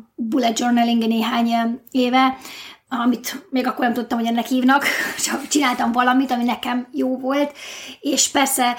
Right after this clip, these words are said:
volt egy időszak, amikor ezt például ugye a metafizikai alapokra építettem, és akkor azt mondtam, hogy van a dátumválasztás kiváló kínai tudománya, és akkor egy, egy ideig az alapján néztem, hogy milyen energiák vannak a nap-, napban, mit lehet vele kezdeni,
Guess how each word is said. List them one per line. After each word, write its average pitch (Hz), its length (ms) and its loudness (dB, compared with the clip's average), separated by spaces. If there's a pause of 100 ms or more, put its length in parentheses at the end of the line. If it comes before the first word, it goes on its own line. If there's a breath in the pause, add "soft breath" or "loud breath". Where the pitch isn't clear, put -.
(160 loud breath)
volt 277 220 0
egy 233 60 0
időszak, 262 340 2
amikor 277 240 4
ezt - 180 0
például 240 640 2 (120)
ugye 233 300 0 (320 loud breath)
a 233 240 2 (320)
metafizikai 262 580 0
alapokra 247 360 0
építettem, 247 480 2
és 226 100 0
akkor 254 180 -4
azt 233 120 -2
mondtam, 240 300 2
hogy 233 140 0
van 233 140 2
a 233 280 0
dátumválasztás 233 640 0
kiváló 240 320 -2
kínai 247 240 -2
tudománya, 247 420 0
és 262 120 0
akkor 277 260 -4
egy, 254 160 -2 (140 loud breath)
egy 262 120 4
ideig 294 360 4
az 254 140 0
alapján 233 440 0
néztem, 240 300 -2
hogy 233 80 0
milyen 240 180 2
energiák 233 440 0
vannak 233 300 -2
a 247 60 -2
nap-, - 340 -6
napban, 247 360 0
mit 247 180 0
lehet 240 200 -2
vele 233 180 0
kezdeni, 240 600 0